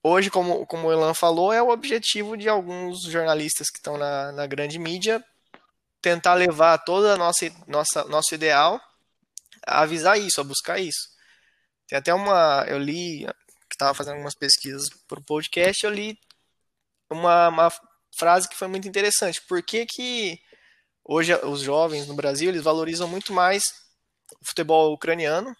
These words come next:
holandês, australiano, o futebol de qualquer país que seja, e não perde o tempo pra ver um clássico Colo-Colo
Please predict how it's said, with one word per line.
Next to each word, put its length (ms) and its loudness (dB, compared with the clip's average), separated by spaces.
holandês, 500 0
australiano, 680 0
o 60 -16
futebol 560 0
de 80 -16
qualquer 400 0
país 320 2
que 100 -6
seja, 400 -6
e 120 2
não 220 2
perde 340 4
o 80 -6
tempo 320 -2
pra 180 4
ver 200 2
um 140 -2
clássico 500 4
Colo-Colo 720 -2